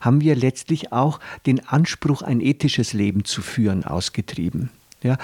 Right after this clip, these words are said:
weil wer, wer sagt uns denn noch, was wir tun sollen? Ja, wer, wer, wer macht uns denn noch vertraut und bekannt mit dem Anspruch,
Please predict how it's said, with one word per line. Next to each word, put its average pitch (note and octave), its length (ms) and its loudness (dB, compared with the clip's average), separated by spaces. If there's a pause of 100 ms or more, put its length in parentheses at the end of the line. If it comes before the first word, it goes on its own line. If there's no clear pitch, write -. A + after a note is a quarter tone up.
(160)
weil C3+ 240 4
wer, C#3+ 380 0
wer D#3 120 6
sagt E3+ 360 -2
uns D#3+ 240 2
denn A2 260 2
noch, G2+ 300 -2 (260)
was B2 320 -2
wir G#2+ 220 2
tun B2 260 2
sollen? G2 400 0 (260)
Ja, D#3 200 2
wer, C#3+ 340 2
wer, C#3 340 2
wer C#3+ 140 4
macht D3 300 2
uns D#3 180 2
denn C#3 220 4
noch C3 260 0
vertraut C3 580 0
und C#3 200 0
bekannt C3+ 500 0
mit C#3 160 -2
dem C3 100 2
Anspruch, C#3+ 540 0